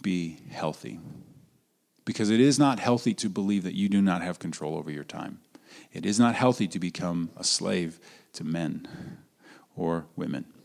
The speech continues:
It is not healthy. But it is healthy, I believe, to find and sense this call and this invitation and to make a choice of how you're choosing to spend your time and energy. Tonight,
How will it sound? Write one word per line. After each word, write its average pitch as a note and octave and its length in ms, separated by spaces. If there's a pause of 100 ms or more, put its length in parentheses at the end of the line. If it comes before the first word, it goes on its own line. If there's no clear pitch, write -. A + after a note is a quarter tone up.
(1120)
It B2 120
is C#3+ 140
not C3 180
healthy. A2 440 (2000)
But G#2+ 100
it G2+ 100
is A#2+ 180
healthy, G#2 340
I G2 80
believe, G2 480 (540)
to G2+ 80
find A#2 580
and G2 160
sense G2+ 320
this - 160
call F2+ 360
and F2+ 100
this - 160
invitation E2+ 600 (540)
and F2+ 140
to - 80
make F2+ 220
a - 20
choice - 600
of - 140
how F2+ 100
you're E2+ 100
choosing E2 320
to D#2 80
spend E2 240
your D#2+ 80
time D#2+ 240
and C#2+ 80
energy. D#2+ 320 (2000)
Tonight, B2+ 420